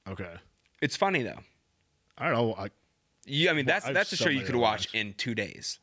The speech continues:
Speaker 2: Knowing
Speaker 1: I mean,
Speaker 2: you,
Speaker 1: well,
Speaker 2: you would
Speaker 1: there's
Speaker 2: knock
Speaker 1: n-,
Speaker 2: it out.
Speaker 1: Yeah, there's, I mean, there's, we got nothing else to do.
Speaker 2: Yeah, you should
Speaker 1: <laughs>
Speaker 2: check out Crashing on H B O.
Speaker 1: H B O has great stuff. Oh, yeah, that's what we got. Did you see
Speaker 2: Yeah.
Speaker 1: The Conjuring two?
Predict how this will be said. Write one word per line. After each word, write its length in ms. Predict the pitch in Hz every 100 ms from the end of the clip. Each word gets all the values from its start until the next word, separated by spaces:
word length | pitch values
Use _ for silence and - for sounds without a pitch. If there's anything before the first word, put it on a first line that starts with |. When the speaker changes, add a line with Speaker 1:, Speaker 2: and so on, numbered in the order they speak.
| _ _ _ -
Speaker 2:
Knowing 360 | 127 143 135
Speaker 1:
I 20 | 113
mean, 60 |
Speaker 2:
you, 180 | 113 107
Speaker 1:
well, 140 | 95 117
Speaker 2:
you 60 |
would 80 | 135
Speaker 1:
there's 60 | 131
Speaker 2:
knock 240 | 127 117
Speaker 1:
n-, 80 | 113
Speaker 2:
it 40 |
out. 120 | 101 - -
Speaker 1:
Yeah, 180 | 139
there's, 200 | 98 123 127
I 40 |
mean, 120 | 120
there's, 240 | 110 104 101 117
we 60 |
got 140 | 123 135
nothing 300 | 147 143 131
else 160 | 147
to 80 | 113
do. 260 | 92 92 98 _
Speaker 2:
Yeah, 280 | 107 104 82 - -
you 100 | 127
should 160 | 139 -
Speaker 1:
<laughs> 100 | 165
Speaker 2:
check 180 | 143 139
out 160 | 135
Crashing 380 | - 123 120 120
on 120 | 104 104
H 220 | 101 -
B 140 | 95
O. 140 | - - _ _ _ _ _ _ _ _ _ _ -
Speaker 1:
H 180 | 143 -
B 60 |
O 60 | 262
has 160 | 131 95
great 400 | 87 87 87 -
stuff. 500 | - 80 - - - _ -
Oh, 80 | 160
yeah, 160 | 214
that's 120 | 131 135
what 60 |
we 40 | 165
got. 140 | 156
Did 100 | 131 135
you 40 |
see 80 | 196
Speaker 2:
Yeah. 40 |
Speaker 1:
The 40 | 170
Conjuring 320 | 151 143 147
two? 240 | 143 156